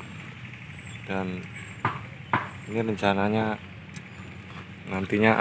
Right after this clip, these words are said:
akan dibuat petasan juga, guys. Dan ini berlokasi di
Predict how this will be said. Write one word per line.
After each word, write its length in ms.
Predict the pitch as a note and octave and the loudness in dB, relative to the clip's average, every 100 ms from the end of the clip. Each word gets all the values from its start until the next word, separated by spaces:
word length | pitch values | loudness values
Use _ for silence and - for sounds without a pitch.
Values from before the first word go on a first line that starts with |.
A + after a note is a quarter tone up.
| G2+ | 8
akan 160 | G2 | 6
dibuat 400 | G2 F#2 G2+ G2 - - - - - - - | 6 4 6 6 2 -12 -14 -10 -10 -10 -6
petasan 480 | - - F#2+ - F2+ | 2 8 8 8 2
juga, 240 | F#2+ F#2 F2+ | 0 -2 -4
guys. 240 | F2+ - - - - - - - - - - - - - - - - - - - - - - - - - - - - | -10 -12 -12 -14 -12 -12 -12 -12 -12 -14 -14 -14 -14 -14 -14 -14 -14 -14 -12 -12 -10 -10 -10 -12 -12 -10 -10 -10 2
Dan 240 | G2+ G2 G2+ | 6 6 8
ini 480 | G#2 A#2 C#3+ D3+ | 10 12 12 12
berlokasi 640 | D3+ G#2+ G#2 G2+ G2+ G#2 C3+ | 12 8 8 10 10 10 8
di 400 | A#2+ A2 G#2 | 8 8 8